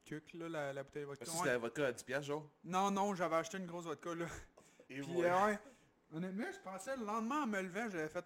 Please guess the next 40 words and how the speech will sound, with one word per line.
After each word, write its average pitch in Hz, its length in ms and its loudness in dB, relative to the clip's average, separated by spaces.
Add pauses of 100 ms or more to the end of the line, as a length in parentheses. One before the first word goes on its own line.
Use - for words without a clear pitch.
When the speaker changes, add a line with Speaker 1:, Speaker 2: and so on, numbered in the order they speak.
Speaker 1:
une 170 60 -8
intoxica-, 165 540 -6
euh, 123 280 -10 (180)
une 147 120 -8
intoxication 160 920 -6
de, 127 180 -4
d'aspartame 131 580 -8
parce 151 140 -8
que 139 120 -4
je 135 60 -10
bois 160 160 2
tout 185 100 2
le 180 80 2
temps 233 160 0
des, 202 80 -2
mes 165 200 -4
verres, 180 220 2
c'était 196 140 -4
avec 151 120 -4
genre, 156 300 -2
euh, 139 160 -2
du 143 160 -8
diète, 156 300 -2 (340)
puis - 80 -16
il - 20 -10
y 135 40 -4
a - 20 -4
full - 160 -12
d'aspartame. 160 500 -10
En 135 80 -10
tout 143 100 -12
cas, 190 140 -8 (520)
ouais, 190 180 -2
puis, 170 340 -4
euh, 151 220 2 (640)
ça, - 180 -6
je 160 40 -6
disais 160 160 -4
vendredi, 156 640 -4
euh, 110 300 -6